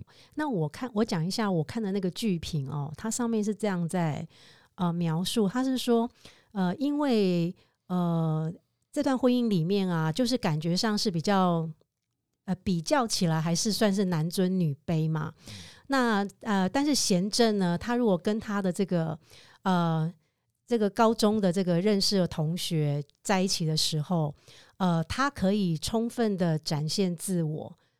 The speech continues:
Speaker 1: 他不需要在这个丈夫的面前，就是，呃，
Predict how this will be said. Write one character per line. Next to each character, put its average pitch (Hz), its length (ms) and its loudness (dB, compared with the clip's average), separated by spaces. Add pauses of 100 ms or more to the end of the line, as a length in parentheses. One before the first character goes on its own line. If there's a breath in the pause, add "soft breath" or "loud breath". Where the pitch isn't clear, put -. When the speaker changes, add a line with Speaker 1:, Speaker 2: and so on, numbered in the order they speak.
Speaker 1:
他 - 140 -4
不 233 160 -4
需 - 160 -2
要 220 220 4
在 190 280 2
这 185 140 2
个 170 220 2
丈 196 240 0
夫 185 180 -4
的 175 100 2
面 170 300 0
前， 165 360 -6
就 196 140 0
是， 180 400 2 (360 soft breath)
呃， 170 360 2